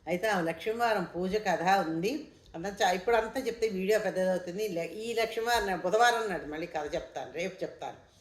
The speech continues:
ఆ కథ అంతా లక్ష్మీవారం చేసుకునే వాళ్ళు ఇవాళ చెప్తున్నాను కదా, ప్రిపేర్ అవ్వండి కావాల్సిన. ఇది వీళ్ళు చెయ్యొచ్చా, వాళ్ళు చేయకూడదా, వీళ్ళకి వచ్చేస్తుందా, అచ్చి రా-, అమ్మవారి పూజకి అచ్చి రావడం ఏంటి, వీళ్ళు చెయ్యొచ్చు ఏమిటి, చేయకూడదు ఏమిటి, చేసినందువల్ల నష్టం జరగదు,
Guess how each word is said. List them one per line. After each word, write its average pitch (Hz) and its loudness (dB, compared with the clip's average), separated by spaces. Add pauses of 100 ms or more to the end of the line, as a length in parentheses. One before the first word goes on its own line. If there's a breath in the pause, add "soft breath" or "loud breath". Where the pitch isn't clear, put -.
(280 soft breath)
ఆ 165 -2
కథ 180 6
అంతా 190 6
లక్ష్మీవారం 247 2
చేసుకునే 214 0
వాళ్ళు 247 2 (360 loud breath)
ఇవాళ 226 8
చెప్తున్నాను 240 2
కదా, 202 4
ప్రిపేర్ 220 2
అవ్వండి 175 2
కావాల్సిన. 165 0 (320 loud breath)
ఇది 233 -2
వీళ్ళు 220 -2
చెయ్యొచ్చా, 208 8
వాళ్ళు 180 2
చేయకూడదా, 196 2
వీళ్ళకి 185 0
వచ్చేస్తుందా, 196 0
అచ్చి 180 0
రా-, 180 -6
అమ్మవారి 247 6
పూజకి 226 2
అచ్చి 196 2
రావడం 214 2
ఏంటి, 180 -2
వీళ్ళు 196 -6
చెయ్యొచ్చు 196 0
ఏమిటి, 185 -4
చేయకూడదు 180 -4
ఏమిటి, 175 -6 (480 soft breath)
చేసినందువల్ల 262 4
నష్టం 285 6
జరగదు, 202 4